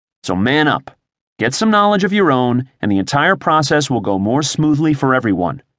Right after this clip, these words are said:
Arming yourself with this book was a step in the right direction. Now you have to finish listening to it. If you do, you'll be happy, because you'll know what's going on and what mistakes to avoid. And she'll be happy,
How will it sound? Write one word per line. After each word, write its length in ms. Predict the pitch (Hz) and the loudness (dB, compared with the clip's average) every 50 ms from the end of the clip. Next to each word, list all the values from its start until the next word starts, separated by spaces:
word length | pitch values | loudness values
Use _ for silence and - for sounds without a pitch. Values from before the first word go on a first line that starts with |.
| _ _ _ _ _ _ _ _ _ _ _ _ _ _ _ _ _ _ - | _ _ _ _ _ _ _ _ _ _ _ _ _ _ _ _ _ _ 2
Arming 340 | 160 226 269 285 277 247 | 2 4 4 4 4 2
yourself 400 | 226 190 143 - 196 180 175 143 | 2 2 0 0 0 0 0 0
with 140 | 156 143 127 | 0 0 0
this 180 | 147 143 127 107 | 2 0 0 -2
book 460 | 110 143 196 202 - - - - - _ _ _ _ _ _ _ | -2 0 0 0 0 -2 -6 -16 -20 _ _ _ _ _ _ _
was 140 | - 127 131 | -6 -4 -2
a 60 | 147 | -2
step 280 | 139 - - 240 262 240 | -4 0 -2 -2 0 0
in 60 | 196 | 0
the 80 | 175 165 | 0 2
right 180 | 175 175 165 | 2 0 0
direction. 520 | 143 143 147 160 151 143 - - - - _ _ _ _ _ _ _ _ _ _ _ _ _ _ _ _ _ _ _ _ _ _ _ | 0 2 2 2 0 0 -4 -8 -10 -12 _ _ _ _ _ _ _ _ _ _ _ _ _ _ _ _ _ _ _ _ _ _ _
Now 220 | 143 170 254 320 359 | -2 0 2 4 4
you 160 | 339 320 269 | 4 4 4
have 160 | 262 247 - | 4 2 0
to 80 | 208 - | -2 -2
finish 320 | - 220 196 190 - - | -2 0 0 0 0 0
listening 400 | 175 185 190 - 143 131 113 101 | 0 0 0 0 0 -2 -2 -2
to 180 | - - 85 - | -2 -4 -4 -6
it. 140 | - - - _ _ _ _ _ _ _ _ _ _ _ _ _ | -8 -12 -20 _ _ _ _ _ _ _ _ _ _ _ _ _
If 140 | - 98 - | -8 -6 -6
you 80 | 190 170 | -4 -2
do, 360 | 135 156 226 254 262 262 - _ _ _ _ _ _ _ | 0 2 2 2 2 0 -2 _ _ _ _ _ _ _
you'll 100 | 110 113 | -4 -2
be 120 | 117 104 | 0 0
happy, 420 | 107 131 165 165 135 - 131 - _ _ _ _ _ _ _ _ _ _ _ - | 0 0 0 0 -2 -4 -8 -16 _ _ _ _ _ _ _ _ _ _ _ -8
because 340 | 107 95 - 117 107 95 | -6 -2 -2 -2 0 0
you'll 160 | 117 156 202 226 | 0 2 2 2
know 160 | 214 208 208 | 2 2 2
what's 240 | 190 175 160 - - | 2 2 0 0 -2
going 320 | 175 170 156 151 143 143 | -2 0 0 2 2 2
on 360 | 151 139 110 92 92 101 98 - _ _ | 2 2 2 2 0 -2 -2 -6 _ _
and 140 | - 101 92 | -6 -4 -2
what 180 | 101 135 175 | -2 -2 0
mistakes 440 | 214 220 190 - - 185 170 135 - | 0 -2 -2 -2 -2 -2 -2 -4 -4
to 160 | - 160 151 | -2 0 0
avoid. 420 | 135 120 160 170 147 95 - 135 - _ _ _ _ _ _ _ _ _ _ _ | 0 2 0 0 0 -2 -4 -6 -12 _ _ _ _ _ _ _ _ _ _ _
And 120 | - 127 131 | -4 -4 -4
she'll 240 | - - 254 294 247 | -2 0 0 0 0
be 140 | 202 180 | 0 0
happy, 420 | 180 233 294 302 277 - - - | 2 2 2 0 -2 -4 -6 -8